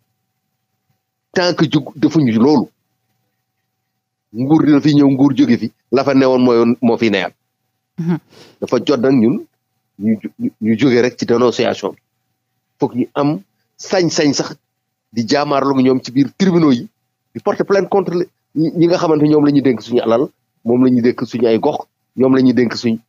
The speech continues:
Speaker 1: suñ, suñu réew. Dafa jot citoyen bi mun a jaamaarloo ak ku ne nga xamante ne da nga jalgati, euh, mission bi ñu la joxoon.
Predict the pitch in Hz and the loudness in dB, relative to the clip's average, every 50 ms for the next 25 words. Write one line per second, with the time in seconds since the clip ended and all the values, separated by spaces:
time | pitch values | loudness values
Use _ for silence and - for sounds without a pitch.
0 | _ _ _ _ - - 123 120 - - - 135 123 123 117 113 98 80 - _ | _ _ _ _ -12 -10 -10 -10 -10 -4 -2 0 2 2 2 2 0 -2 -4 _
1 | _ _ _ _ _ _ _ _ _ - - - 123 - - 131 123 - _ _ | _ _ _ _ _ _ _ _ _ -14 -6 -6 -6 -2 -2 -2 -4 -4 _ _
2 | _ _ _ _ _ _ - 165 151 151 135 123 120 110 98 92 107 - - _ | _ _ _ _ _ _ -6 -2 0 0 0 2 0 0 -2 -2 -4 -6 -8 _
3 | _ _ _ _ _ 101 110 117 113 101 117 117 113 110 110 107 104 104 104 - | _ _ _ _ _ -2 -2 0 0 0 0 0 0 0 0 0 0 0 -2 -2
4 | - 127 - _ - 175 170 160 139 - - _ _ _ _ _ _ _ _ _ | -4 -10 -8 _ -2 0 0 0 -2 -4 -10 _ _ _ _ _ _ _ _ _
5 | - 104 107 - - 120 117 110 101 - 104 107 104 107 104 - _ 110 104 113 | -8 -8 -6 -4 -4 -2 -2 -2 -2 -2 -2 -2 -4 -4 -6 -6 _ -4 -2 -2
6 | 110 98 113 107 101 104 - - 107 - _ _ _ _ _ _ _ _ _ - | -2 0 -2 -2 -2 -4 -6 -6 -10 -10 _ _ _ _ _ _ _ _ _ -10
7 | 104 95 - - 117 107 104 117 120 117 - 120 101 95 95 95 98 101 92 - | -10 -10 -4 -2 -2 0 2 0 0 0 0 0 0 0 -2 -2 -2 -2 -2 -4
8 | - - 78 | -6 -8 -10